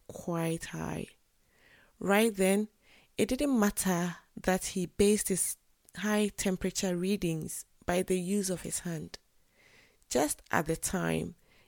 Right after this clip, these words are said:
it was enough to get me started that the monster coronavirus had come to my doorstep. Just then, my mind started to convince me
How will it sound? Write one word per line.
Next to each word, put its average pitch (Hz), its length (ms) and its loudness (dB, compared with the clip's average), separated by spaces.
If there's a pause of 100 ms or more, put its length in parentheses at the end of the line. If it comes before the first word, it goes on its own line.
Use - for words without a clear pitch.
(200)
it - 80 0
was 214 220 2
enough 233 480 2
to - 140 -2
get 180 240 0
me 170 220 0
started 214 680 -2 (100)
that 160 220 -2
the 170 100 0
monster 214 560 0
coronavirus 170 1120 0 (380)
had - 260 -6
come 180 320 -4
to - 160 -4
my 160 400 -2
doorstep. - 760 -4 (840)
Just 233 340 2
then, 180 360 2 (420)
my 180 240 4
mind 180 480 2
started - 560 -2
to - 100 -4
convince 175 840 -2
me 156 420 -2